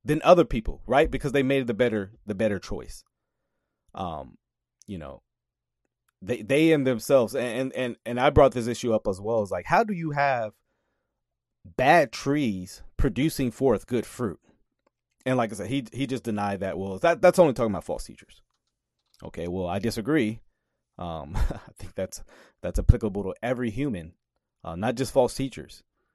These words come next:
And so he, we weren't able to really get into that, and so, you know, I, I, uh, I left it alone. So, but,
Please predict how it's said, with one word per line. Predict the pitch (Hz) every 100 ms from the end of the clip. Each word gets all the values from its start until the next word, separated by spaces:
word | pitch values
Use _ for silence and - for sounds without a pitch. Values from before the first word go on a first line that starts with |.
| _ _ _
And | 98 104
so | 127 107 95
he, | 143 - _ _ -
we | 127
weren't | 143 131 120
able | 110
to | 104
really | 101 104 95
get | 90 90
into | 98 104
that, | 95 90
and | 92
so, | 101 90 - _ _ _ _ - -
you | 113 85
know, |
I, | 65 80 85 71 - _ _ _ _ -
I, | - 90
uh, | 80 78 76 -
I | 143
left | 156 -
it | 110
alone. | 98 90 78
So, | - 87 65 - _ _ _ _ _ _ _ _ _ _ _ _
but, | 107 139 123